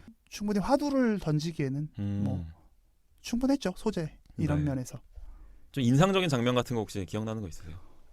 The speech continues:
Speaker 1: 어... 마지막 씬이었던 것 같아요.
Speaker 2: 그 서창대가 그림자로 이렇게 섞여 들어가는, 아, 와-, 완전 마지막 장면을
Speaker 1: 완전
Speaker 2: 말씀하시는
Speaker 1: 마지막
Speaker 2: 거군요.
Speaker 1: 장면에서 이제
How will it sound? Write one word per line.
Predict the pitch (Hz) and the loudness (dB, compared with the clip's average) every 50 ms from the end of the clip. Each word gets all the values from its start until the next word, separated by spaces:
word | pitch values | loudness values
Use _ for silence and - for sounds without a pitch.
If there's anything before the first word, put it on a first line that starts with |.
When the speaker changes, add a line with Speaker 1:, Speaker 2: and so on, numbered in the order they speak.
| - - | -16 -12
Speaker 1:
어... | - 135 135 135 139 139 135 135 135 135 135 135 135 135 120 - - - - - - - - - - - - _ _ _ _ _ _ _ _ _ _ _ | -8 -6 -4 -4 -4 -4 -2 -2 -2 -2 -2 -2 -4 -4 -6 -10 -14 -20 -20 -20 -20 -20 -20 -20 -20 -20 -20 _ _ _ _ _ _ _ _ _ _ _
마지막 | - 135 135 139 170 170 160 156 | -2 0 0 2 2 2 2 0
씬이었던 | - - 151 143 139 131 120 107 - 147 - | -2 -2 -2 0 0 0 -2 -2 -4 -6 -6
것 | - - - | -6 -6 -8
같아요. | - - 127 | -10 -8 -4
Speaker 2:
그 | 117 107 104 101 101 95 95 98 - | -2 0 0 2 0 0 -2 -2 -2
서창대가 | - 151 - 165 156 151 131 131 123 120 120 107 120 127 131 123 113 - - | -2 -2 0 0 0 2 4 4 4 4 2 2 4 4 4 4 2 0 0
그림자로 | 123 120 135 135 131 123 123 120 117 113 110 107 107 104 104 113 113 101 | 0 2 2 2 2 4 4 4 4 4 2 2 2 0 0 0 0 0
이렇게 | 95 92 - - 98 | 0 -2 -4 -6 -6
섞여 | 92 - 151 156 175 156 | -6 -4 -4 -2 0 0
들어가는, | 147 135 127 113 107 104 104 104 104 98 | 2 2 2 0 0 -2 -4 -4 -4 0
아, | - 101 104 95 | 2 2 4 4
와-, | 90 90 107 107 | 6 6 6 8
완전 | 120 143 170 175 202 170 | 8 8 8 8 6 4
마지막 | 120 104 120 131 - | 4 4 2 0 -2
장면을 | - 113 104 98 92 90 120 | -2 -4 -4 -4 -4 -2 0
Speaker 1:
완전 | 156 175 175 208 185 | 2 4 4 6 6
Speaker 2:
말씀하시는 | 175 | 6
Speaker 1:
마지막 | 156 156 180 175 | 6 4 4 2
Speaker 2:
거군요. | - - | 0 0
Speaker 1:
장면에서 | 165 160 160 160 156 156 156 151 - 156 | 0 0 0 0 0 0 0 -2 -2 -4
이제 | 135 131 139 135 123 | -4 -4 -4 -6 -6